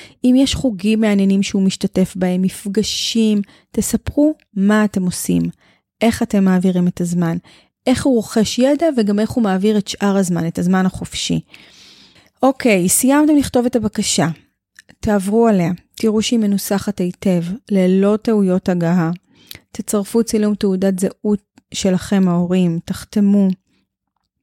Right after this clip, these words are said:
זה לכאורה נראה קוסמטי מה שאני אומרת עכשיו, אבל תאמינו לי, זה מעיד על רצינות, ולא קשה לדאוג לזה שהבקשה תהיה יסודית.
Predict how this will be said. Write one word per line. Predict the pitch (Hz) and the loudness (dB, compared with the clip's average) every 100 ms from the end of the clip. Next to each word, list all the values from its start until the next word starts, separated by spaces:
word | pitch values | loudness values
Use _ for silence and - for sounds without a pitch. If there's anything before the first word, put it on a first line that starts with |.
| _ _ _ _ - | _ _ _ _ -4
זה | 196 214 | 0 0
לכאורה | 202 - 214 208 220 233 240 | 0 -2 0 2 2 4 4
נראה | 233 220 180 233 | 4 2 2 0
קוסמטי | - - - 214 202 196 | -2 -4 0 0 2 0
מה | 160 | 0
שאני | - 175 170 | 0 -2 0
אומרת | 170 160 - | -2 -4 -6
עכשיו, | - 175 170 | -4 -4 -2
אבל | 190 180 180 | -4 -4 -6
תאמינו | - 196 170 190 226 226 | -4 -4 -2 2 4 4
לי, | 208 - | 2 0
זה | - 185 | -4 -4
מעיד | 180 214 214 | -2 0 0
על | 202 | 0
רצינות, | 180 - 180 185 202 196 - - - - - _ - | -4 -4 -2 2 2 0 -4 -20 -20 -20 -20 _ -4
ולא | 214 233 277 | 0 2 2
קשה | 302 - | 0 0
לדאוג | 214 196 - - 226 226 | 2 2 -2 0 2 2
לזה | 226 233 | 2 2
שהבקשה | 220 180 175 - 185 - 196 | 0 -2 -4 -6 -4 -2 -2
תהיה | - 175 175 | -2 -2 -2
יסודית. | 180 - 170 160 160 - | -4 -4 -4 -4 -6 -10